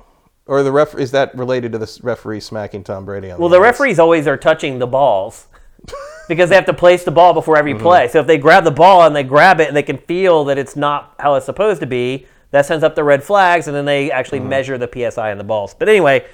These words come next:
Speaker 1: But
Speaker 2: the
Speaker 1: they
Speaker 2: reason
Speaker 1: didn't, right?
Speaker 2: They did, yeah. They
Speaker 1: They
Speaker 2: measured the, the P S I in the balls.
Speaker 1: Mm. So the, what was the, what was the Deflategate thing then? You never got to play with those balls?
Speaker 2: No, he did play with them. <laughs> He did play with the deflated balls.
Speaker 1: Mm.
Speaker 2: And the reason I've chosen the deflated balls is because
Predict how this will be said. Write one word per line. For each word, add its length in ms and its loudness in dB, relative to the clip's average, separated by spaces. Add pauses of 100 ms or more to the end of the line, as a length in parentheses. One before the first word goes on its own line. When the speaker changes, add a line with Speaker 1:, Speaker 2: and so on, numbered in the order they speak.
(180)
Speaker 1:
But 120 -2
Speaker 2:
the 60 2
Speaker 1:
they 60 6
Speaker 2:
reason 220 2
Speaker 1:
didn't, 160 -14 (100)
right? 300 -12 (180)
Speaker 2:
They 120 -2
did, 360 -2
yeah. 280 -8 (180)
They 80 -8
Speaker 1:
They 40 -6
Speaker 2:
measured 300 -6
the, 100 -14 (140)
the 420 -6
P 120 -10
S 140 -8
I 100 -8
in 80 -14
the 40 -18
balls. 360 -16 (120)
Speaker 1:
Mm. 280 -20
So 140 -6
the, 60 -6
what 140 -2
was 120 -8
the, 80 -4 (120)
what 140 0
was 120 -2
the 100 -2
Deflategate 580 -8
thing 240 -10
then? 160 -18 (120)
You 100 -12
never 180 -4
got 120 -4
to 60 -6
play 240 -6
with 140 -8
those 180 -8
balls? 360 -10 (440)
Speaker 2:
No, 160 2
he 80 0
did 220 -4
play 240 0
with 240 -2
them. 300 -4
<laughs> 100 -20
He 100 -6
did 320 -2
play 240 0
with 240 -2
the 100 -4
deflated 600 -2
balls. 320 2
Speaker 1:
Mm. 360 -10
Speaker 2:
And 160 2
the 60 2
reason 240 2
I've 220 4
chosen 440 4
the 80 -2
deflated 460 0
balls 380 4
is 100 -6
because 560 2